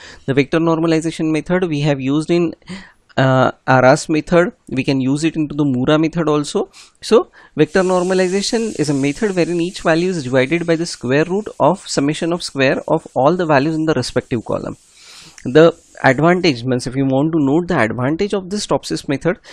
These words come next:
the major advantage which was listed by Hung Cheng in two thousand nineteen, uh, they are simple, it is very simple, rational and comprehensible concept. Uh, means nothing more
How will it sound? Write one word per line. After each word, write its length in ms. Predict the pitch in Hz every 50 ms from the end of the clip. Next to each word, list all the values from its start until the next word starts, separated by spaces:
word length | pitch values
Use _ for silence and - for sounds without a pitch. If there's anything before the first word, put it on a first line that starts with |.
| - - - -
the 180 | 139 147 151 147
major 400 | 139 139 147 151 165 202 202 196
advantage 640 | 185 160 170 180 185 185 170 208 202 208 - -
which 180 | - 147 143 -
was 200 | 151 151 147 135
listed 480 | 127 139 - - 175 160 170 165 160 156
by 140 | 165 165
Hung 340 | 160 135 147 156 165 180 185 175
Cheng 340 | - - 180 180 226 294
in 200 | - - 135 139
two 100 | - 143
thousand 300 | - 160 151 147 151 147
nineteen, 560 | 131 120 123 123 135 - 180 151 143 262 277 - _ - - - - - - - _ -
uh, 280 | - 131 135 135 139 135
they 240 | 120 120 143 151 147
are 140 | 135 156 - - - _ _ - - _ _ _
simple, 560 | - - - 185 185 175 175 220 226 262 320 - _ -
it 100 | 131 139
is 100 | 143 127
very 180 | 135 135 160
simple, 500 | 160 - 165 151 156 - 180 190 233 277 - _ _ -
rational 540 | 117 120 - 131 - - 180 185 208 233 233 - _ -
and 200 | 143 151 156 -
comprehensible 640 | 139 127 135 135 165 165 160 - 147 139 143 127
concept. 540 | - - 110 104 - 127 127 - - _ - _ _ _ _ _ _ _ _ _ - - - _ -
Uh, 340 | - 127 127 127 127 127 123 - - _ _ _ _
means 360 | - 123 139 135 139 135 - -
nothing 440 | 131 139 143 139 - 175 170 170
more 280 | 160 165 170 185 233 226